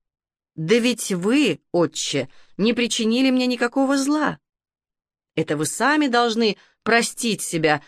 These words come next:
за несправедливый поступок с теми бедняжками. Пожалуйста, встаньте же, отец мой, встаньте».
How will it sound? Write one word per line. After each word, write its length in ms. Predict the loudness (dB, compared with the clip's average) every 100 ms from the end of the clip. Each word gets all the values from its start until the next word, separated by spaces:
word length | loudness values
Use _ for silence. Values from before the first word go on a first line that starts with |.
| -6
за 160 | 0
несправедливый 800 | 2 0 0 0 0 0 0 0
поступок 880 | -2 -2 -2 -2 -4 0 2 0 -2 -12
с 140 | -12 -4
теми 260 | 0 2
бедняжками. 800 | 2 0 0 0 0 -4 -8 -12 _ _ _ _ _ -14
Пожалуйста, 800 | -8 -2 2 2 2 0 -2 -2 _ -12
встаньте 640 | -12 -6 -2 0 -2 -2
же, 160 | -2 0
отец 460 | 0 0 -2 -2
мой, 280 | -4 -2 -4 -6 -12
встаньте». 800 | -12 -8 -4 -2 -2 -4 -8 -12